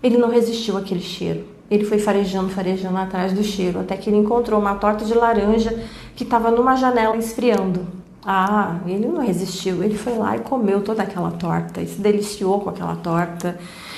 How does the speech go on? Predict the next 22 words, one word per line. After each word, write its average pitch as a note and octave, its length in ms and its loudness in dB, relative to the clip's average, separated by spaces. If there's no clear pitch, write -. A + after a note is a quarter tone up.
E C4 100 4
aí A#3+ 360 4
ele A3+ 200 6
lembrou: G#3 560 6
"Nossa, A3+ 520 -6
eu B3+ 120 -2
tinha B3 240 -8
que - 80 -14
contar A#3+ 300 -2
o A#3 120 0
nome A#3+ 320 2
pro C4 140 -6
Manauí." C#4 560 0
Mas C4+ 180 -4
aí C4+ 80 0
ele B3+ 100 -4
esqueceu C#4+ 440 4
de C#4 120 6
novo C#4+ 340 2
o C#4 40 0
nome C#4 280 -2
delas. B3+ 720 -4